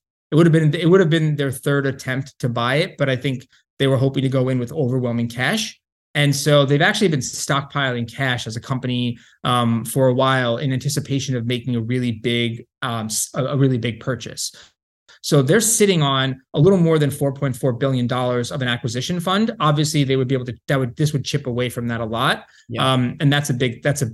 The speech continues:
Speaker 1: a really big part of it. Um, and so they have some leeway there. Now, of course, the shareholders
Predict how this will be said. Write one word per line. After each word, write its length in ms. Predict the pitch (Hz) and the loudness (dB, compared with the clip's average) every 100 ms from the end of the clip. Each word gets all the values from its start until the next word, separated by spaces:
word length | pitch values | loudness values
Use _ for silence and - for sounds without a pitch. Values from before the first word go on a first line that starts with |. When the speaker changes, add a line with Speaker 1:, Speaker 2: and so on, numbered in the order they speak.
| - | -4
Speaker 1:
a 140 | 139 | -2
really 340 | 120 139 135 120 | 2 4 4 2
big 300 | 110 110 110 | -2 -6 -6
part 200 | 113 107 | -4 -4
of 120 | 107 | -4
it. 200 | 110 107 - _ - | -6 -10 -20 _ -2
Um, 400 | 131 127 120 120 - 165 | 0 2 0 -2 -4 0
and 220 | 147 143 | 2 2
so 640 | 143 156 147 143 135 139 _ - | 2 4 6 4 2 -2 _ 0
they 100 | 165 | 2
have 240 | 180 202 | 2 0
some 380 | - 175 156 151 | -2 -2 -2 -2
leeway 680 | 160 170 190 233 233 165 143 | -4 -4 0 2 4 4 4
there. 220 | 143 143 | 4 4
Now, 300 | 156 151 147 | 4 4 2
of 180 | 151 151 | 0 0
course, 180 | 185 156 | 0 0
the 60 | |
shareholders 960 | 147 175 170 156 143 139 135 127 - | -2 0 2 2 2 2 0 -4 -8